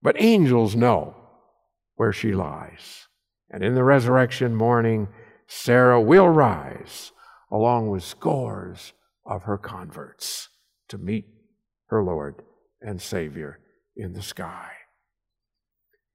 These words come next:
Now, although Sarah's pioneering ministry has largely been forgotten in our church, her career as a female preacher was by no means atypical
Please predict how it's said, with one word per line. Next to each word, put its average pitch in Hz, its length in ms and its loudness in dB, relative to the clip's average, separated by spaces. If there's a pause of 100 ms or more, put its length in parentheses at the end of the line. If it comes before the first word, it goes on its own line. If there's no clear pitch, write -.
(220)
Now, 143 200 4
although 220 280 8
Sarah's 226 360 4
pioneering 185 480 4
ministry 147 440 2
has 123 160 2
largely 139 320 4
been 123 180 -2
forgotten 196 560 2 (880)
in 101 200 -6
our 80 120 -6
church, 82 560 -10 (380)
her 196 180 6
career 160 540 6
as 131 220 2
a 123 100 4
female 165 540 0
preacher 117 420 -2 (240)
was 143 220 6
by 135 240 4
no 226 360 4
means 233 840 4
atypical 170 1000 4